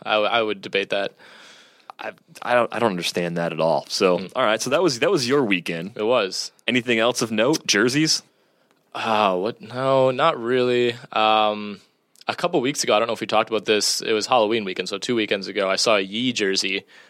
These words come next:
Speaker 1: uh, right, right on campus. You know, our
Speaker 2: Brought that
Speaker 1: office is
Speaker 2: one
Speaker 1: not
Speaker 2: up,
Speaker 1: far
Speaker 2: yeah.
Speaker 1: from campus, and I was walking,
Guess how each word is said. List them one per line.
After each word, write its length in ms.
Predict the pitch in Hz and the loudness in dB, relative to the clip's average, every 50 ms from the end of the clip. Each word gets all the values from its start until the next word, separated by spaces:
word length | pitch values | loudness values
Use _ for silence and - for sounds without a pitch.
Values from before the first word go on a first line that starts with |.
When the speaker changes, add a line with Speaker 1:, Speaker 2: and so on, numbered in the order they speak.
| _ _ - | _ _ -4
Speaker 1:
uh, 300 | 95 98 95 92 92 90 90 | -2 0 0 0 0 -2 -2
right, 200 | 98 107 107 104 101 - - | 0 0 0 0 0 -2 0
right 160 | 113 113 110 | 0 0 2
on 120 | 104 101 | 0 0
campus. 520 | - - 104 104 95 - 101 - - - - - | 0 -2 -2 -2 0 -2 -4 -2 -4 -6 -6 -6
You 60 | 107 98 | -6 -4
know, 40 | 92 | 0
our 60 | 95 | 2
Speaker 2:
Brought 220 | 120 123 104 101 | 2 2 2 4
that 100 | 107 107 | 2 2
Speaker 1:
office 120 | 92 95 90 | 2 2 2
is 40 | |
Speaker 2:
one 60 | - 101 | 0 0
Speaker 1:
not 40 | 101 | -2
Speaker 2:
up, 80 | - | 0
Speaker 1:
far 160 | - 107 101 90 | 0 0 0 0
Speaker 2:
yeah. 60 | 85 | -2
Speaker 1:
from 100 | 87 101 | -6 -6
campus, 520 | - 113 104 98 98 107 104 - - - | -4 -4 -4 -2 -2 -2 -2 -2 -4 -4
and 340 | - 101 98 98 95 95 95 | -4 -6 -6 -6 -6 -6 -4
I 80 | 95 98 | -4 -4
was 140 | 98 95 | -4 -2
walking, 500 | 104 101 104 101 - 104 101 95 95 92 | 0 2 2 2 2 0 -4 -4 -4 -8